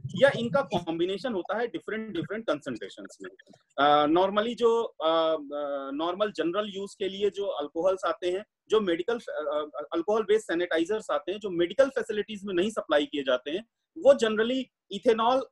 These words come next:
और isopropanol के combination पर base होते हैं। जो medical facilities में supply किए जाते हैं, उसमें अंदर isopropanol का कंसंट्रेशन ज्यादा होता है और ethanol का कंसंट्रेशन कम होता है।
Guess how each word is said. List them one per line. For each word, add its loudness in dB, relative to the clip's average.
और 6
isopropanol -2
के -8
combination -6
पर -4
base -4
होते -8
हैं। -8
जो 8
medical 2
facilities -4
में -6
supply 2
किए 2
जाते 2
हैं, -2
उसमें 2
अंदर 2
isopropanol 0
का -2
कंसंट्रेशन -4
ज्यादा 2
होता 2
है -4
और 2
ethanol -2
का -6
कंसंट्रेशन -6
कम 0
होता -8
है। -10